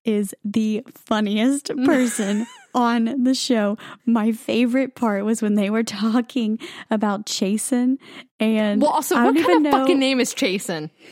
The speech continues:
Speaker 2: What
Speaker 1: It's
Speaker 2: kind
Speaker 1: like
Speaker 2: of
Speaker 1: they,
Speaker 2: fucking
Speaker 1: it's
Speaker 2: name
Speaker 1: like
Speaker 2: is
Speaker 1: they wanted to
Speaker 2: Chasen?
Speaker 1: name him. It's like they wanted to name him Jason, but then they thought that was too, too, like, basic. So they were like, "Oh,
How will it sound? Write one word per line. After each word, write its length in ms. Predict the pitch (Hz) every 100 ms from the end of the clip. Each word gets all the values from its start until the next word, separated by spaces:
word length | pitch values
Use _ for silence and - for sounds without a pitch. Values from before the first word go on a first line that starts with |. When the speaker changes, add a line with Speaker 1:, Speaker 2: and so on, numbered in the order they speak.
| - - _ - 320
Speaker 2:
What 260 | 233 254 622
Speaker 1:
It's 80 | -
Speaker 2:
kind 140 | -
Speaker 1:
like 20 |
Speaker 2:
of 60 | 349
Speaker 1:
they, 140 | 311 320
Speaker 2:
fucking 380 | 453 - 370
Speaker 1:
it's 120 | 381 381
Speaker 2:
name 100 | 381
Speaker 1:
like 80 | 370
Speaker 2:
is 80 | 302
Speaker 1:
they 40 |
wanted 260 | 269 294 285
to 60 |
Speaker 2:
Chasen? 40 | 302
Speaker 1:
name 220 | 285 277
him. 200 | 269 247
It's 160 | 285 294
like 120 | 320 302
they 80 |
wanted 240 | 320 262 254
to 80 | 262
name 240 | 247 240
him 120 | 233 208
Jason, 420 | 185 190 - 214
but 120 | 196
then 100 | 190
they 140 | 190 190
thought 180 | 185 175
that 140 | -
was 180 | 202 -
too, 380 | - 175 175 202 - - -
too, 160 | - 226
like, 340 | 180 - - -
basic. 540 | 190 160 202 220 226 233
So 120 | 311
they 100 | 185
were 60 | 190
like, 140 | 180 -
"Oh, 240 | - 185